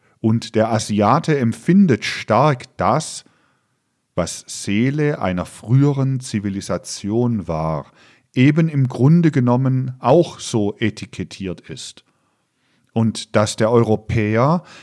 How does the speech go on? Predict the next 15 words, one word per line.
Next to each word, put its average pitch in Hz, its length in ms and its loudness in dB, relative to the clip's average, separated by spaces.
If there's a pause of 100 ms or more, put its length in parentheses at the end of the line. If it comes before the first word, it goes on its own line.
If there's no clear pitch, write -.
(180)
eigentlich 160 800 2
gar 113 220 4
nicht 139 280 -2
mehr 120 140 2
dasjenige 123 800 -2
kennt, 123 540 -4 (320)
was 107 260 0
innerhalb 107 760 2
der 87 200 -2
Welt 104 480 -2 (540)
Seele 113 720 2 (140)
in 98 160 -6
seinem 95 400 -2
Sinne 90 380 -8
ist. - 460 -16